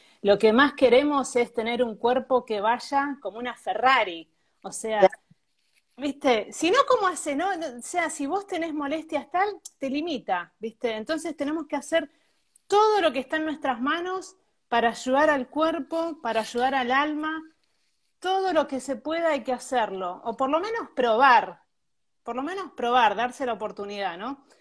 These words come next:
Speaker 1: Entonces, bueno, eh, yo particularmente para lo que más recomiendo el, el uso del cobre es, eh, para el tema de las articulaciones,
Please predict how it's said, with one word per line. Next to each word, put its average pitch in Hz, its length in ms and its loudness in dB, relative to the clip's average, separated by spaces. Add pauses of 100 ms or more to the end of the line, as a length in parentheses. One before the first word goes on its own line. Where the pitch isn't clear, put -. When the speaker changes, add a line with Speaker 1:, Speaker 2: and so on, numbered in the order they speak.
(380)
Speaker 1:
Entonces, 403 400 2
bueno, 233 500 2
eh, 220 560 -2
yo 370 380 -4
particularmente 254 920 -2
para 220 240 0
lo 208 140 -6
que 214 100 -8
más 277 200 -8
recomiendo 233 840 -4
el, 190 200 -10
el 196 240 -12
uso 262 280 0
del 180 260 0
cobre 277 680 2 (140)
es, 254 440 2
eh, 170 640 -6 (680)
para 180 420 4
el 170 140 -6
tema 240 280 -2
de 196 100 0
las - 200 -2
articulaciones, 254 1200 -2